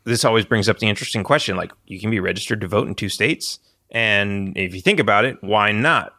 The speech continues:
right? If I'm, like, let's say I have a vacation home in California and I live in Texas,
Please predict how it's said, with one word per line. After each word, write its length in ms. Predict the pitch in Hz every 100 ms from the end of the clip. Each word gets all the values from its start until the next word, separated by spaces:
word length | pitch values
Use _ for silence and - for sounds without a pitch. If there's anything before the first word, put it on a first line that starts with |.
| _ -
right? 280 | 107 147 -
If 140 | 95
I'm, 240 | 117 113 -
like, 260 | 104 95
let's 180 | 104 110
say 180 | 131 113
I 20 |
have 220 | 104 101
a 60 | 95
vacation 480 | 90 87 101 92 92
home 160 | 92
in 60 | 92
California 520 | 98 90 - 98 98
and 80 | 95
I 60 | 95
live 180 | 98
in 80 | 92
Texas, 460 | 107 120 - 92